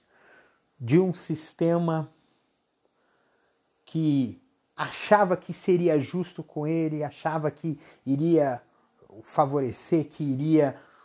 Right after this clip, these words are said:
o perdoar, que iria salvar, mas no fim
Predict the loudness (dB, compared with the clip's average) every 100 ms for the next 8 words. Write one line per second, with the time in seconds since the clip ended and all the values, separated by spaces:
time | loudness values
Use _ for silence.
0 | _ _ _ -20 -12 0 0 0 -2 -4
1 | -4 -6 -6 -6 -2 0 0 -2 -8 -16
2 | _ _ _ _ _ _ _ _ _ _
3 | _ _ _ _ _ _ _ _ _ _
4 | _ _ _ _ _ _ _ _ -12 2
5 | 4 4 2 0 0 -2 -10 _ _ _
6 | _ _ _ _ _ _ _ -8 -4 -6
7 | -6 -8 -8